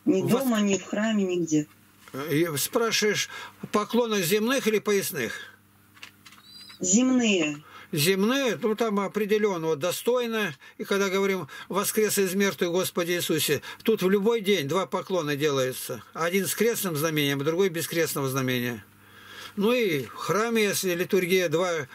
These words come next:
Speaker 2: поклона, а кто причащается, даже и три, когда священник благословляет чашей с дарами. Вот по церковному, что касается молитвы, начинается по-нашему с шести часов, как у евреев это было.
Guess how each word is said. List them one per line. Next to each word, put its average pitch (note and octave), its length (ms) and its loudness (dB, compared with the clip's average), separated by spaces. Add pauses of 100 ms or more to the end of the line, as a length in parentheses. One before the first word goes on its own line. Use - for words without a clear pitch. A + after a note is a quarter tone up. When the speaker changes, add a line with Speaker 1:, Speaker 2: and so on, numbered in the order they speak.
(120)
Speaker 2:
поклона, E3+ 460 -2
а D3 40 -2
кто F3 160 -2
причащается, F3 720 0
даже D3 300 -2
и - 20 -2
три, E3 480 -4
когда D#3 220 0
священник F#3 580 0
благословляет D#3 720 0
чашей D3+ 440 -2
с C3+ 40 -8
дарами. C3+ 540 -2 (1800)
Вот D3+ 160 -2 (680)
по D#3+ 260 0
церковному, E3+ 880 -2 (720)
что - 220 2
касается F#3 540 0
молитвы, D#3 480 -2
начинается F#3+ 560 0
по-нашему F#3 520 -4
с - 60 0
шести F#3+ 360 0
часов, D#3 440 0
как F3 240 -4
у F3+ 60 0
евреев F3 420 2
это C#3+ 220 -2
было. A#2+ 360 0